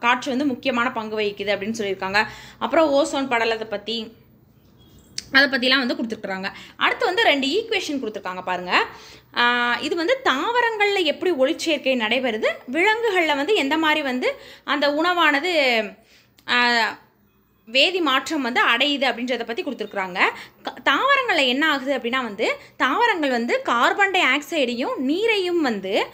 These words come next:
சூரிய ஒளி மற்றும் பச்சையத்தின் முன்னிலையில வந்து, அ, வினை புரியும் போது உணவு பிளஸ் ஆக்சிஜனை வந்து வெளியிடுது அப்படின்னு சொல்றாங்க.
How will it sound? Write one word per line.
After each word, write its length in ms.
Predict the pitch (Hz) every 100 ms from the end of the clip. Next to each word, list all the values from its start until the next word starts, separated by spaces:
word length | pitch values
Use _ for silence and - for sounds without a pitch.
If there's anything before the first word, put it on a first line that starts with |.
| - -
சூரிய 540 | - - 403 466 466 381
ஒளி 200 | 349 453
மற்றும் 320 | 415 294 277
பச்சையத்தின் 680 | 254 247 370 370 370 302 285
முன்னிலையில 400 | 330 339 311 277
வந்து, 360 | 254 254 523 - - - -
அ, 100 | 269
வினை 300 | 269 339 427
புரியும் 360 | 427 339 302 262
போது 360 | 247 220 427 - -
உணவு 480 | 262 359 427 494 587 -
பிளஸ் 380 | 339 494 - - 254
ஆக்சிஜனை 340 | 339 311 311
வந்து 220 | 240 233 466
வெளியிடுது 520 | 294 277 302 226 226
அப்படின்னு 180 | 240 277 294
சொல்றாங்க. 340 | 214 190 185